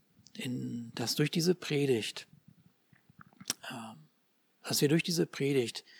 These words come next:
vielleicht mit diesen drei Fragen oder vier Fragen, die wir heute gehört haben,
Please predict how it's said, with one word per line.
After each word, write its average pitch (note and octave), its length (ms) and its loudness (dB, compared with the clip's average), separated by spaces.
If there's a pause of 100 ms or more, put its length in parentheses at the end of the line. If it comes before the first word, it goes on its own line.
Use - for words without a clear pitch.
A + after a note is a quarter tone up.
(420)
vielleicht C3 380 -2
mit C#3 100 -2
diesen D#3+ 200 -2
drei C#3 260 -4
Fragen D3 440 -2
oder A#2 140 -4
vier C#3+ 160 -2
Fragen, D#3 320 -2
die B2 140 -2
wir A2+ 60 -2
heute A#2+ 200 -2
gehört A#2+ 400 -4
haben, A#2 300 -6